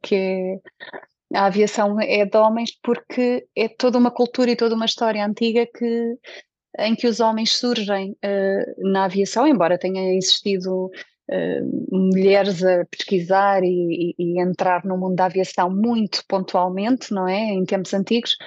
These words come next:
mas a mulher entra na aviação, eh, basicamente a nível de guerras mundiais,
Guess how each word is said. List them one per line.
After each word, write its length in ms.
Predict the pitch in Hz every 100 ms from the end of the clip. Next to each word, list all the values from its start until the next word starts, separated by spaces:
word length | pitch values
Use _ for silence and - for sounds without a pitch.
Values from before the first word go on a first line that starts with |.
| - _ _ -
mas 480 | 240 247 254 - - _ _ -
a 60 |
mulher 280 | 240 240 247 240
entra 280 | 247 240 240
na 140 | 233
aviação, 680 | 226 226 226 - 233 240 247 - -
eh, 500 | 233 233 233 233 - _ _ - -
basicamente 560 | 240 233 247 247 240 _ _ _
a 100 | -
nível 280 | 240 240 247
de 100 | 247
guerras 380 | 233 254 247 226 233
mundiais, 560 | 240 240 247 208 -